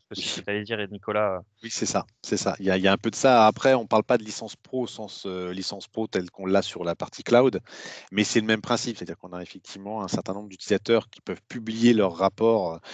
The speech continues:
Speaker 2: sur les, les espaces qu'on leur met à disposition. Et donc, effectivement, c'est ce coût-là, en fait, euh, qui est réparti et qui fait qu'effectivement, on a, on a, on a ce, ce faible coût d'usage, euh, de la, de la plateforme dans son ensemble. Voilà.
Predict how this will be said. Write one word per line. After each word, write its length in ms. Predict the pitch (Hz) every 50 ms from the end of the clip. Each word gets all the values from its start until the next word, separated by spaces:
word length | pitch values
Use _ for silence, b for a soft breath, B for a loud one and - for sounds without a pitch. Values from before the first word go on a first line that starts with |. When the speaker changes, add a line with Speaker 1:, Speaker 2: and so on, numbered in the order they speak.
| B B B B
Speaker 2:
sur 340 | - - - - - 113 104
les, 160 | 98 95 90
les 180 | 87 92 90 98
espaces 260 | 101 95 - 110 104 -
qu'on 100 | - 98
leur 100 | 90 90
met 80 | 95 95
à 40 |
disposition. 720 | 90 90 87 - - 87 82 85 85 - - - 120 123 131 B B B B B B B -
Et 80 | -
donc, 140 | 92 98 95 -
effectivement, 480 | - 92 - - - 101 104 113 117
c'est 160 | - - -
ce 180 | - - - 101
coût-là, 440 | - - - 127 120 123 123 127 120
en 120 | 113 104
fait, 360 | - - 113 117 - _ - -
euh, 360 | 92 87 82 82 82 80 82 B B B B B B B B _
qui 360 | - - - 101 104 113 117
est 80 | 110 101
réparti 560 | 95 104 98 - 95 104 - - 131 131 131
et 40 | 120
qui 140 | - -
fait 160 | - - 117 113
qu'effectivement, 640 | 113 113 - - 95 - - - 101 101 107 113
on 160 | 113 104 95
a, 140 | 95 95 95 90 87
on 100 | 90 92
a, 240 | 95 95 101 98 - 92
on 140 | 92 90
a 100 | 92 98 101
ce, 420 | - - - 87 85 82 80 80 B B B B B B B
ce 180 | - - - 113
faible 380 | - - - 139 123 113 117 120
coût 200 | - - 131 123
d'usage, 580 | 110 117 113 107 117 120 123 135 120 101 92 - _ _ _ _ _ -
euh, 380 | 95 92 87 87 87 90 90 87
de 120 | 90 101
la, 300 | 98 95 92 92 92 92
de 80 | 92 95
la 140 | 92 90
plateforme 320 | - 95 92 - 110 107 104
dans 40 | 95
son 160 | - - 98
ensemble. 360 | 92 90 - - 80 - _ _ _ _ _ _ _ _
Voilà. 160 | _ 139 135